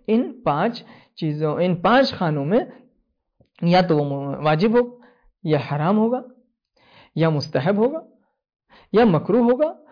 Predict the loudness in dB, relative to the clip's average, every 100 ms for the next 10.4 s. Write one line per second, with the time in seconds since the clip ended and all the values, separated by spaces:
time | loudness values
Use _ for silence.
0 | -20 -6 -2 0 2 0 0 -12 _ _
1 | _ _ _ _ _ _ -10 -2 0 2
2 | 0 -2 -12 -20 _ _ _ _ _ _
3 | _ _ _ -2 4 4 4 2 0 -2
4 | -4 -8 -14 -16 _ _ _ -20 _ -4
5 | -2 0 -4 -4 -2 -2 -2 -2 -2 -2
6 | -4 -2 0 0 0 -2 -6 -2 0 0
7 | -2 -14 _ _ _ _ _ _ _ _
8 | _ -20 -14 -2 2 4 4 4 4 2
9 | -4 -10 -8 -8 -8 -10 -8 -8 -6 -6
10 | -6 -14 -16